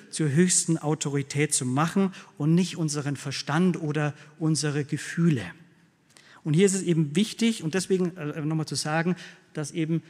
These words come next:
Salomo hier das als Gegensatzpaar darstellt. Vertrauen auf den Herrn und nicht auf den Stand, auf den Verstand verlassen. Natürlich stellt sich die Frage, ob Verstand und Glaube so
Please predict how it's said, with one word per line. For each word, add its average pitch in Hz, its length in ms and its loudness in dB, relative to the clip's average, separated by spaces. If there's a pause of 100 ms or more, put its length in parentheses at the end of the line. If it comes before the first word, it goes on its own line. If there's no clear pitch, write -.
(120)
Salomo 165 480 -2
hier 160 160 -2
das 165 380 -6
als 143 180 -6
Gegensatzpaar 165 800 0
darstellt. 117 640 -10
Vertrauen 180 640 2
auf 175 120 2
den 151 140 0
Herrn 196 320 4 (1040)
und 156 120 2
nicht 175 160 2
auf 156 80 -2
den 160 100 2
Stand, 180 340 6 (240)
auf 143 120 -8
den 151 100 2
Verstand 156 480 4
verlassen. 120 540 -4 (560)
Natürlich 185 380 0
stellt 185 200 6
sich 190 140 4
die 175 100 2
Frage, 175 460 4
ob 170 120 -2
Verstand 175 480 0
und 160 140 -2
Glaube 165 340 2
so 160 280 0